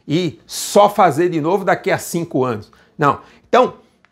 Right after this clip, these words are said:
hoje, os planos precisam ser mudados e ajustados paulatinamente. Então, planos trimestrais são uma boa dica,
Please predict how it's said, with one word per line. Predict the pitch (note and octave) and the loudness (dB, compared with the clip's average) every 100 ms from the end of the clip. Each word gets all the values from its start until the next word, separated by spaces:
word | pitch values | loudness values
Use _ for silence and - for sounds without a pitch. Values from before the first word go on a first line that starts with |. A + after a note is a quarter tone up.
| - - | -8 4
hoje, | G#3+ A#3 A#2+ G2+ | 6 4 0 -8
os | F3 - | -12 -12
planos | - F3+ A3+ B3 C3 - | -2 2 4 4 -2 -10
precisam | - - E3+ - G3+ G#3+ F#3+ | -4 -2 -2 -2 -4 -2 -2
ser | - - F3 G3+ - | -6 0 2 2 0
mudados | C3 F#3+ A#2+ D#3 F#3+ A3 D3+ G#2 - - - _ - | 0 0 4 4 6 2 -2 -14 -16 -20 -20 _ -4
e | D#3 | 2
ajustados | F#3+ G#3 E3 D3 - - D#3 G3+ G#3 A#2 - | 2 2 -2 -8 -14 0 2 2 0 -6 -10
paulatinamente. | - E3+ G#3+ G#3+ A3+ B3+ A3+ G3 F#3 - _ _ _ - | -2 2 2 2 -2 -2 -2 -2 -6 -10 _ _ _ -2
Então, | A3+ A#3+ - | 0 0 2
planos | F#3+ G#3 A3 - | 6 6 4 -4
trimestrais | G3+ G3+ F3+ - - C#3+ G#3 G3 A2+ - - | -8 -8 -8 -8 0 2 2 -2 -10 -16 -20
são | - - G3 | -8 -4 -2
uma | G#3+ | 0
boa | C#3 F#3+ A3 | 0 0 0
dica, | C#3 G#3 G#3+ - | -2 -4 -6 -12